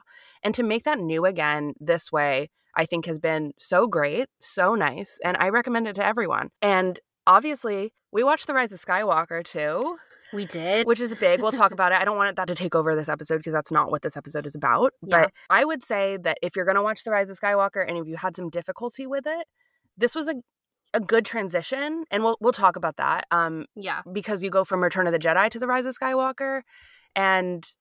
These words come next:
Speaker 1: I think that that was a really good solution because you don't go from The Last Jedi to The Rise of Skywalker, which can be jarring and very different for some people, including myself.
Speaker 2: Yeah.
Speaker 1: And I found that it was more palatable.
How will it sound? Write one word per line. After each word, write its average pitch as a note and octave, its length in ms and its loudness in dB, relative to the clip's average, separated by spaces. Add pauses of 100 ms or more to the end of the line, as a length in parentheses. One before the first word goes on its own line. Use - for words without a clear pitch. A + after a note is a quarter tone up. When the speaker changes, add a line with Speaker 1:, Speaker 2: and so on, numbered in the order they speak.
(280)
Speaker 1:
I A3+ 120 6
think C4 200 -4
that C#4+ 160 0 (160)
that G3+ 280 6
was G#3 160 0
a G3+ 60 2
really F3+ 240 0
good E3+ 160 -2
solution E3+ 420 -4
because A3 220 -4
you E3 80 0
don't D#3+ 200 -4
go D#3 240 2
from D3+ 380 -2
The D#3 80 -2
Last D#3 280 2
Jedi D3+ 400 -2
to F3+ 380 -6 (100)
The F3+ 80 -6
Rise F3+ 180 0
of F#3 60 -10
Skywalker, F#3+ 640 0 (400)
which F3 220 0
can F3+ 120 0
be E3+ 100 -2
jarring F#3+ 640 4
and E3+ 180 -2
very D#3 240 2
different C#4 560 -2
for - 220 -4
some A#3+ 220 -4
people, B3 420 -6
including F3 360 -6
myself. E3 580 -4 (280)
Speaker 2:
Yeah. F#3 160 -8 (460)
Speaker 1:
And G#3 140 6
I G#3 80 4
found G#3 300 4
that G3+ 260 2 (160)
it A#3+ 120 4
was A#3 260 0
more B3+ 180 4
palatable. G3 580 2